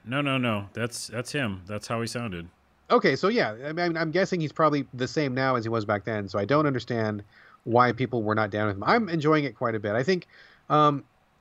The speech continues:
Speaker 2: it's the right game for me at the right time, and I really like what Sony Bend is doing. Uh, I, I was a fan of them since their latter Siphon Filter games. I am kinda kicking myself that I waited this long, but at the same time, it sounds like I'm seeing this game at its absolute best,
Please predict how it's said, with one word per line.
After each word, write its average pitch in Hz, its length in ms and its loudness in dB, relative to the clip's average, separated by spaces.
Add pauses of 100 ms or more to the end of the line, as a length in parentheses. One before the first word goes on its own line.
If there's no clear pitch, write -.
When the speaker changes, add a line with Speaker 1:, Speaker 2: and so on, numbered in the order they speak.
(100)
Speaker 2:
it's 180 180 0
the 185 100 -2
right 202 200 4
game 196 220 0
for 196 100 -12
me 202 180 -2
at 170 120 -4
the 156 60 0
right 151 200 0
time, 165 320 0
and 139 80 0
I - 20 2
really 151 240 4
like 147 160 4
what 131 120 -2
Sony 135 280 0
Bend 127 180 0
is 110 120 -2
doing. 117 520 0
Uh, 104 400 2
I, 120 260 2 (100)
I 131 60 6
was 123 140 4
a 120 60 0
fan 165 220 2
of 151 80 2
them 151 280 4
since 139 300 -2
their 127 160 0
latter 120 460 2
Siphon 117 320 -2
Filter 127 240 0
games. 120 320 -2 (460)
I 123 640 2
am 123 100 -2
kinda 185 280 0
kicking 233 260 0
myself 240 460 2
that 202 100 2
I 190 60 4
waited 202 260 4
this 208 160 0
long, 220 220 6
but 185 80 2
at 165 80 -2
the 143 60 -6
same 175 220 2
time, 175 240 4
it 127 60 -6
sounds 147 300 0
like 139 180 2
I'm 131 200 -2
seeing 135 300 -2
this 127 160 -2
game 127 240 0
at 117 140 2
its 113 100 0
absolute 120 460 0
best, 139 400 2